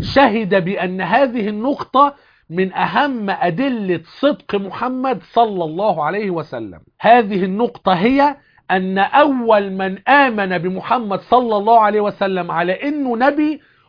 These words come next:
هم أقرب الناس له. هذا المنصر والمستشرق يقول في كتابه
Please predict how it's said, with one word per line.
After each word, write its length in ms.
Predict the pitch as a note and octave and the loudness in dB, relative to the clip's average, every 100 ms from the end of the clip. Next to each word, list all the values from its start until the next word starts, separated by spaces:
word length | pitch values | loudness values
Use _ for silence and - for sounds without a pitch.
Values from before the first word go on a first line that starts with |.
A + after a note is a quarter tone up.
| _ | _
هم 320 | - B3 C#4 B3+ | 0 2 2 -4
أقرب 760 | - C4+ - - G#3 G#3 F3 | 2 2 2 -4 2 2 4
الناس 640 | F3 F3 F#3+ G#3+ G#3+ - D3 | 0 -2 0 0 0 -6 -6
له. 260 | C#3+ - _ | -4 -6 _
هذا 280 | G3 B3 A#3+ | 2 4 4
المنصر 540 | G#3+ G#3+ B3 - A#3 | 2 2 2 2 2
والمستشرق 880 | G#3 F#3+ F3+ - G#3 G3 C#3+ B2+ - | 2 2 -2 0 0 0 -4 -10 -8
يقول 360 | D3 - B3 G#3+ | -10 -6 -4 -4
في 180 | - G3 | -6 -8
كتابه 680 | - - G3 D#3 B2+ A#2 | -6 0 0 0 -6 -6